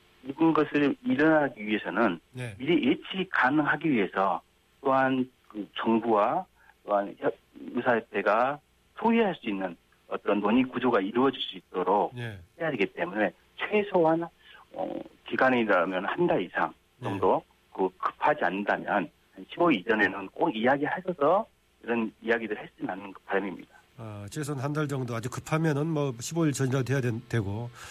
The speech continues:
Speaker 2: 그렇게 되면 이제 논의해서 진료비 문제를 결정할 수 있는 겁니까?
Speaker 1: 어, 지금 벌써 두 차례 지금 임시 공휴일이 지정돼 있는 시점입니다.
Speaker 2: 예.
Speaker 1: 앞으로 또 임시 공휴일이 국민들 편의상 있게 될 건데요.
Speaker 2: 예.
Speaker 1: 이런 것들이 미리, 어,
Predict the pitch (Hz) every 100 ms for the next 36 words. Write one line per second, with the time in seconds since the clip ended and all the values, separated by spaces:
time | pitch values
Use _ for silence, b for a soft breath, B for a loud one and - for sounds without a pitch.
0 | B - 165 208 233 160 156 190 180 160
1 | 156 160 143 120 B B 135 151 190 214
2 | 202 190 175 175 180 156 156 147 156 147
3 | 135 135 160 156 135 135 160 147 123 139
4 | 165 _ _ _ b b b 143 147 -
5 | - 160 170 156 - - - 123 - -
6 | 180 180 156 131 113 107 101 - - 127
7 | - - 107 104 98 - 113 117 95 95
8 | 104 _ - 165 113 85 76 80 - 143
9 | 131 101 - 90 101 - 151 - 113 127
10 | - - 117 113 107 - 113 117 107 -
11 | 165 156 123 98 90 - 104 92 - 98
12 | 85 82 139 - 127 117 117 104 160 180
13 | 151 123 120 101 107 127 107 120 78 _
14 | b b - 92